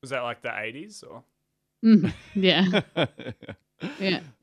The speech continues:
Speaker 2: that's
Speaker 3: Um,
Speaker 2: right. Yes.
Speaker 3: how have you found it to impact you,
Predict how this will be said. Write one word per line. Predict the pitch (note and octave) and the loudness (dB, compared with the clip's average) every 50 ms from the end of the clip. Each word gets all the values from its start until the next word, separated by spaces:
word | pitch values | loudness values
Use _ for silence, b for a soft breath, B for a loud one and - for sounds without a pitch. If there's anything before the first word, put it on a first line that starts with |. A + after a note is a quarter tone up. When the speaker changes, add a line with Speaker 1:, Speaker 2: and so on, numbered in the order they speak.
| _ _ - | _ _ -10
Speaker 2:
that's | - - A2 | -6 -2 2
Speaker 3:
Um, | A2 | 4
Speaker 2:
right. | A2+ A2 - - G#2+ G#2+ C3+ D#3+ E3 - | 4 4 4 2 0 -4 -10 -14 -16 -16
Yes. | - - - F3+ D3 - | -12 -8 -8 -8 -8 -6
Speaker 3:
how | A2 A#2+ C3 C#3 C#3 | 2 4 4 4 4
have | C#3+ C3+ | 2 0
you | C#3 C#3+ C#3+ | 0 0 0
found | C3 - C3+ B2+ B2 B2 A#2+ | 0 2 2 2 2 2 0
it | A#2 A2+ D#2+ - | -2 -4 -4 -6
to | - A2 G#2+ G#2+ G#2 G2+ G2+ G2 F#2 - - _ _ _ _ _ | -6 -4 -2 -2 -2 -2 -2 -4 -4 -6 -10 _ _ _ _ _
impact | A#2 B2+ C3+ - B2+ G#2+ - - G2 | -10 -10 -4 -4 -4 -4 -4 -6 -8
you, | F2+ E2 E2 | -10 -8 -8